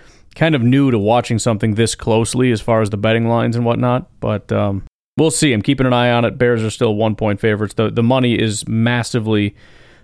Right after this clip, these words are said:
um, it was fifty fifty Bears-Packers. It's now fifty-one percent for the Packers, but the money is eighty-one percent on Green Bay compared to nineteen percent on the Chicago Bears.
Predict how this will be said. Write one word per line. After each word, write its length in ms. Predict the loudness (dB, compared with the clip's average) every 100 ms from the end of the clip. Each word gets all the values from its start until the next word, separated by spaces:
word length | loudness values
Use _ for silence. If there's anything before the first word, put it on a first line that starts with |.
| -4
um, 240 | 0 2
it 80 | 2
was 260 | 2 2 0
fifty 360 | 0 0 0
fifty 400 | 0 0 0 0
Bears-Packers. 760 | 2 0 0 0 0 0 -2 -4
It's 140 | -4
now 140 | -2 -2
fifty-one 560 | -2 -2 0 0 0
percent 500 | -2 -2 -2 -2 -4 -10 -20 -20 -20 _ _
for 140 | -2
the 100 | 0
Packers, 400 | 2 2 0 0
but 160 | 0 0
the 100 | 2
money 400 | 4 2 2 0
is 200 | -2 -2 0
eighty-one 560 | 2 2 2 2 2
percent 460 | 0 -2 0 0 0
on 200 | -2 -2
Green 300 | 0 0 2
Bay 240 | 2 0
compared 320 | 0 0 0
to 80 | 0
nineteen 560 | 0 0 0 0 -2 0
percent 440 | -2 -2 -2 -2 -4
on 180 | -2 -2
the 80 |
Chicago 440 | -2 -2 0 0 0
Bears. 480 | 0 -2 -4 -10